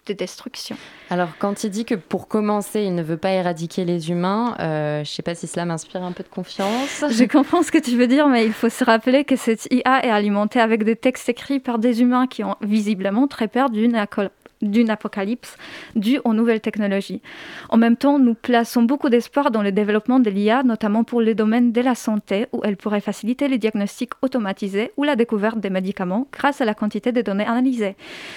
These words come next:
Speaker 1: Dans ce dernier cas, l'I A peut être utile en générant des dizaines de millions de structures de molécules différentes pour garder seulement celles possédant une ac-, une activité sur la cible de la pathologie concernée. Moi, je peux comprendre toute cette hype. Mes expectations sont pourtant très élevées en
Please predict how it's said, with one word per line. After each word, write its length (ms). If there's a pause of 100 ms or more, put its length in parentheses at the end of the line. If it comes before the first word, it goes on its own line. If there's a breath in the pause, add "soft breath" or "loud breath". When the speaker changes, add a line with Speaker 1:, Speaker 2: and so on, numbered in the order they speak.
(340 loud breath)
Speaker 1:
Dans 160
ce 160
dernier 420
cas, 340
l'I 200
A 160
peut 200
être 280
utile 320
en 100
générant 360
des 100
dizaines 360
de 80
millions 340
de 120
structures 560
de 80
molécules 420
différentes 580
pour 180
garder 300
seulement 360
celles 220
possédant 420
une 140
ac-, 200 (180)
une 120
activité 460
sur 180
la 140
cible 260
de 80
la 140
pathologie 560
concernée. 580 (720 loud breath)
Moi, 280
je 100
peux 100
comprendre 320
toute 200
cette 280
hype. 220 (140)
Mes 400
expectations 800
sont 180
pourtant 320
très 340
élevées 260
en 180